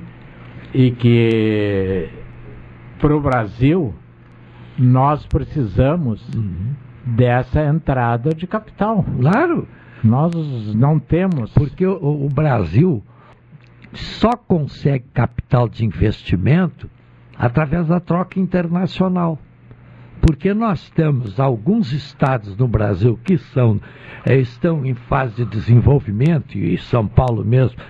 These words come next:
Speaker 2: em certas áreas já muito desenvolvidas, enfim,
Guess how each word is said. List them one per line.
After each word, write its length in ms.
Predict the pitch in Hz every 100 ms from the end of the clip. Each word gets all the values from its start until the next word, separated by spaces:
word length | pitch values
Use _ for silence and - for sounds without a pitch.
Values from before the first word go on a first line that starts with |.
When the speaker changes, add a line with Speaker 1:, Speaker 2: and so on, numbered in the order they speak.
| -
Speaker 2:
em 100 | 123
certas 560 | 117 139 139 - 104 -
áreas 340 | 123 104 98
já 180 | 82 113
muito 380 | 98 143 127 98
desenvolvidas, 1000 | - 87 113 98 82 - 135 202 135 - - - - - - -
enfim, 540 | 120 117 175 202 285